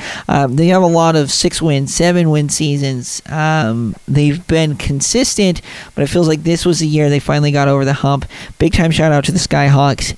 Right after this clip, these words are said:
and, uh, Coach Simpson out there, and, uh, they definitely got it. One out of the, the next one, out of the Patriot League, uh, another fun league that I like to talk about, but don't get as much, is Colgate.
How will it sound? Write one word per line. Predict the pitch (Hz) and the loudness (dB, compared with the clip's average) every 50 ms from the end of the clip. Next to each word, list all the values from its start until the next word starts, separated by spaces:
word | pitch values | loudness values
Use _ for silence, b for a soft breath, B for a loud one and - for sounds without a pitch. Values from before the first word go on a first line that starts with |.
| - | -6
and, | - 123 123 120 120 120 | -4 -2 0 0 0 0
uh, | 123 120 123 127 | 0 2 0 0
Coach | - - 135 110 - - | 0 -2 -4 -4 -2 -2
Simpson | 135 143 139 139 139 | -2 0 0 2 2
out | 139 139 110 | 2 2 2
there, | 135 139 135 - B B B B B B | 2 2 2 0 B B B B B B
and, | - 117 135 135 131 131 127 120 | -2 0 0 2 2 0 0 0
uh, | 135 135 131 | 0 0 2
they | 143 143 | 0 0
definitely | 139 - 156 143 135 - 139 131 | 0 0 0 0 0 0 -4 -4
got | 131 127 143 139 131 135 | -2 0 0 2 2 0
it. | 127 110 B B B B B B B - | 0 -2 B B B B B B B 2
One | 160 180 233 262 | 4 4 6 6
out | 262 269 269 269 | 4 4 4 4
of | 247 | 2
the, | 233 202 147 | 2 2 2
the | 170 180 190 196 | 4 4 4 4
next | 196 220 240 233 - - | 4 2 2 2 2 2
one, | 220 214 170 143 | 4 4 4 4
out | 139 170 190 202 | 4 2 2 2
of | |
the | 196 185 | 2 0
Patriot | - - 185 196 226 226 - 220 214 175 | 0 0 0 0 0 0 0 2 2 2
League, | 139 147 147 139 127 120 - - - - | 2 0 0 0 0 -2 -6 -8 -6 -2
uh, | - | 0
another | 143 143 127 107 139 151 160 170 180 170 | 2 2 2 2 2 2 2 2 0 0
fun | - - 165 - - - 190 175 180 180 165 | -2 -6 -14 -8 -2 0 2 2 2 2 2
league | 160 165 175 175 | 0 2 2 2
that | 170 170 160 | 2 2 2
I | 160 | 2
like | 156 160 156 151 | 2 0 0 -2
to | - 147 | -4 -4
talk | - 147 147 147 | -2 -2 -2 -2
about, | 151 - 165 160 175 175 B B B B B B B - | -2 -2 0 0 0 -2 B B B B B B B -2
but | 160 143 | 0 2
don't | 165 175 170 | 4 4 4
get | 160 175 | 4 4
as | 165 151 143 | 4 4 4
much, | 147 156 175 190 175 - | 4 4 2 2 0 0
is | - 180 - - | 0 0 0 0
Colgate. | - - 180 214 226 185 165 135 113 | 0 0 2 2 2 2 0 -2 -2